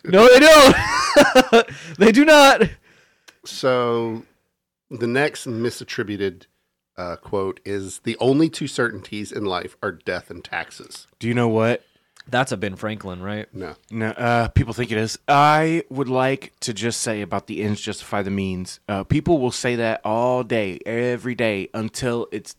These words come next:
Speaker 3: them ending to justify my means.
Speaker 1: Yes.
Speaker 2: Yes.
Speaker 3: You know what I'm saying? So get, get it together. <laughs>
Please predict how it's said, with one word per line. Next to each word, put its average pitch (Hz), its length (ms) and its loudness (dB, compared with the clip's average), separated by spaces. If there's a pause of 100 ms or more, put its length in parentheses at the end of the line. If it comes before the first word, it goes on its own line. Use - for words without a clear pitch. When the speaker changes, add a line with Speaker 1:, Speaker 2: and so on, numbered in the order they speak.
(100)
Speaker 3:
them 127 520 -2
ending 113 480 0
to 107 120 -10
justify 107 500 -4
my 101 260 0
means. 92 520 -8
Speaker 1:
Yes. - 400 -6
Speaker 2:
Yes. - 320 -12
Speaker 3:
You 110 120 -4
know 110 80 -2
what 113 40 -2
I'm 110 60 -4
saying? 120 400 -2
So 110 460 -2 (420)
get, 127 260 2 (200)
get 135 180 4
it 151 80 0
together. 117 440 0 (360)
<laughs> - 20 -4